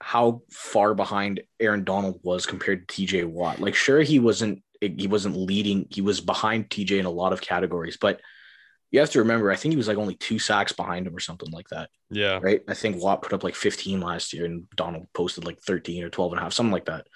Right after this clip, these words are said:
Speaker 1: And, uh, you know, Aaron Donald's getting double teamed every game.
Speaker 2: Yeah.
Speaker 1: Right? I don't wanna say T J Watt kinda came out of nowhere, but, you know,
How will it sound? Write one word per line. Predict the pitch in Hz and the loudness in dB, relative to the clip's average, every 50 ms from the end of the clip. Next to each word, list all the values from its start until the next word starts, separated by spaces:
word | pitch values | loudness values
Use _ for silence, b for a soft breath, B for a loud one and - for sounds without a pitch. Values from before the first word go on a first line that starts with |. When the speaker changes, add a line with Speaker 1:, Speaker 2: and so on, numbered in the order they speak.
| B B B B B B B B _ _ _ - | B B B B B B B B _ _ _ -2
Speaker 1:
And, | 113 113 110 107 107 | 0 2 2 2 4
uh, | 107 101 101 101 95 95 92 - - _ _ _ _ _ _ _ _ - | 4 4 4 4 4 4 2 0 -4 _ _ _ _ _ _ _ _ 0
you | 127 | 0
know, | 110 - | 0 4
Aaron | - 165 185 | 4 4 6
Donald's | 143 117 127 117 107 | 6 4 2 2 2
getting | 110 95 87 _ | 0 -2 -2 _
double | - 95 95 98 | -2 0 0 -2
teamed | 98 - - 92 85 90 90 - _ | -4 -4 -8 -8 -10 -8 -10 -8 _
every | 101 90 90 82 | -6 -6 -6 -6
game. | - 90 87 82 80 98 _ _ _ _ _ _ _ _ _ _ | -6 -10 -10 -10 -16 -18 _ _ _ _ _ _ _ _ _ _
Speaker 2:
Yeah. | - 107 95 85 - - | -6 -4 -4 -4 -6 -6
Speaker 1:
Right? | 87 92 - - _ _ _ b b b b | -6 -6 -6 -8 _ _ _ b b b b
I | - - | 0 2
don't | 123 | 4
wanna | 147 147 | 4 4
say | 135 - 127 | 4 4 2
T | 117 - - 123 117 | 2 4 2 2 4
J | 117 110 | 4 4
Watt | 95 95 95 95 92 - | 4 4 4 2 2 0
kinda | - 98 95 92 | -2 -2 -2 -2
came | - - 107 95 | -4 -4 -2 -2
out | 95 92 | 0 -2
of | 90 | 0
nowhere, | 85 92 98 98 92 85 90 - | 0 0 0 2 0 0 -2 0
but, | - 98 85 - _ b b b b b b b b b b _ _ _ _ _ _ _ _ _ | 0 0 0 0 _ b b b b b b b b b b _ _ _ _ _ _ _ _ _
you | - 110 | 0 0
know, | 95 90 73 | 0 0 -2